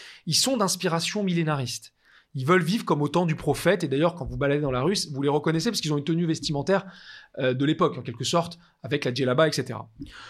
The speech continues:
Ensuite, vous avez les frères musulmans, dont j'ai, j'ai parlé tout à l'heure également. Alors eux, bah, c'est, euh, le combo, euh, costume-cravate, euh, ils acceptent le monde moderne. Euh, c'est une confrérie qui avait été, euh,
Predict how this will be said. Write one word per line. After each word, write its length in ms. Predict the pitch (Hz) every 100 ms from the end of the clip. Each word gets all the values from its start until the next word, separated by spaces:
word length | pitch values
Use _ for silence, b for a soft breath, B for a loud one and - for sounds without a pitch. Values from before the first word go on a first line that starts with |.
| B B
Ensuite, 260 | 147 311 262
vous 60 |
avez 100 | 208
les 80 | 190
frères 220 | 185 226
musulmans, 400 | 196 156 135 113 - _ _ -
dont 100 | 131
j'ai, 320 | 127 123 120
j'ai 120 | 110
parlé 260 | 127 123 139
tout 120 | 139
à 40 | 139
l'heure 120 | 131
également. 480 | 135 180 294 - _ B B B B B -
Alors 200 | 185 -
eux, 260 | 262 269
bah, 220 | 180 147 139
c'est, 300 | - 180 196
euh, 220 | 160 143
le 100 | 139
combo, 440 | 160 156 180 214
euh, 320 | 143 135 127 131 _
costume-cravate, 1040 | 185 180 180 175 - 135 131 170 226 220
euh, 220 | 139 127 123 B B _
ils 200 | 208 180
acceptent 400 | 180 180 170 170
le 80 | 147
monde 200 | 139 131
moderne. 640 | 123 120 135 165 196 208 B B B -
Euh, 220 | 139 143
c'est 160 | -
une 120 | 185 180
confrérie 440 | 214 - 208 269
qui 80 | 196
avait 140 | 147
été, 320 | 147 - 220
euh, 500 | 185 139 135 139 143